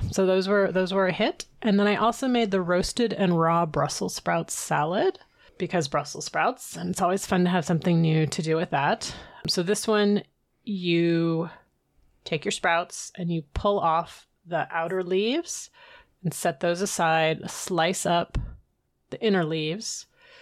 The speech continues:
put them with some lemon juice and salt to kind of tenderize them a bit. You make a nice lemony mustard, and I used maple, but you could use honey dressing with shallots and,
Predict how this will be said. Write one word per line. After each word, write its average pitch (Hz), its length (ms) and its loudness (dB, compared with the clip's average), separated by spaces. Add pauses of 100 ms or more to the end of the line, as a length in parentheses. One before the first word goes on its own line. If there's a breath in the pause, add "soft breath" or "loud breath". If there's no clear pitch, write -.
(720 soft breath)
put 175 200 -2
them 170 160 4
with 160 120 2
some 156 220 2
lemon 202 320 4
juice 180 420 0
and 156 140 -4
salt 175 400 0
to 165 100 -10
kind 165 240 -6
of 160 340 -8
tenderize 175 580 2
them 170 180 4
a 165 40 2
bit. 170 380 0
You 185 80 0
make 151 220 2
a 160 40 0
nice 151 640 -2 (320)
lemony 170 1040 2 (380)
mustard, 185 1120 2 (160)
and 165 520 -4
I 175 60 -2
used 175 280 -2
maple, 170 360 2
but 165 140 0
you 180 120 -4
could - 140 -6
use 165 200 -6
honey 185 300 0
dressing 165 460 0
with 156 120 -2
shallots 147 720 -4
and, 170 220 -8